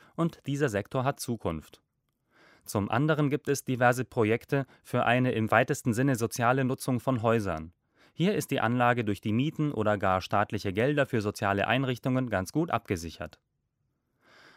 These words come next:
Natürlich ist bei solchen Geldgeschäften das Risiko höher, als Geld einfach bei einer Bank abzugeben.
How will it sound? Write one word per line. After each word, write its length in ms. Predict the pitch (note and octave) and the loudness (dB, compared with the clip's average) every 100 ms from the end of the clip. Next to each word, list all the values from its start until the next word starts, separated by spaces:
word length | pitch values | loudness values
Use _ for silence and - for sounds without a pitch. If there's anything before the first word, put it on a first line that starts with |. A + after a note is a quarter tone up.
| _ | _
Natürlich 460 | C#3 - E3+ D#3 D3 | -4 -2 0 0 0
ist 200 | A#2+ - | -4 2
bei 160 | G#2 | 2
solchen 360 | G2 G#2 C3 A#2 | 4 2 2 0
Geldgeschäften 680 | G2 B2 C3 B2 A#2 - G#2 | 0 0 0 0 0 -2 0
das 220 | F#2 - | 0 0
Risiko 480 | A#2 A#2+ A2 A#2 A2 | -2 -2 -2 0 2
höher, 320 | C3+ C#3 G2+ F#2 - - | 4 6 6 4 -8 -2
als 220 | G#2 - | -2 2
Geld 240 | A#2+ A#2+ | 2 2
einfach 300 | - B2+ B2 | 0 0 0
bei 100 | A#2+ | 0
einer 220 | A2+ B2 | 2 2
Bank 260 | A#2 B2 C3+ | 4 4 2
abzugeben. 720 | G2 - - F2 F2 E2+ D#2+ | -2 -4 -6 -4 -4 -6 -8